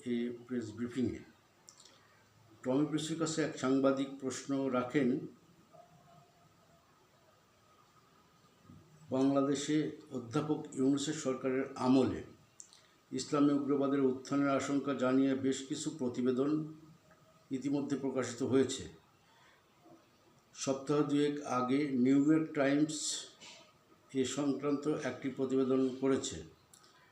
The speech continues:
ঢাকায় প্রকাশ্যে ওসামা বিন লাদেনের ছবি হাতে বিক্ষোভ করতে দেখা গেছে।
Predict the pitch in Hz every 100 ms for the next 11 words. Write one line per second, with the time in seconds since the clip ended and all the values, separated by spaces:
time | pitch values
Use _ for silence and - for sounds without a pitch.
0 | _ - 104 123 143 139 139 131 143 -
1 | - 151 139 123 - 143 139 139 135 131
2 | 127 131 131 135 131 - - - - _
3 | - _ _ _ - - _ _ _ -
4 | - - 131 131 131 139 - 120 - 143
5 | 147 147 - - - - _ _ - _
6 | _ _ _ _ _ _ - - - _
7 | _ - 107 123 127 - 143 - 143 123
8 | 139 120 117 135 127 131 - 147 151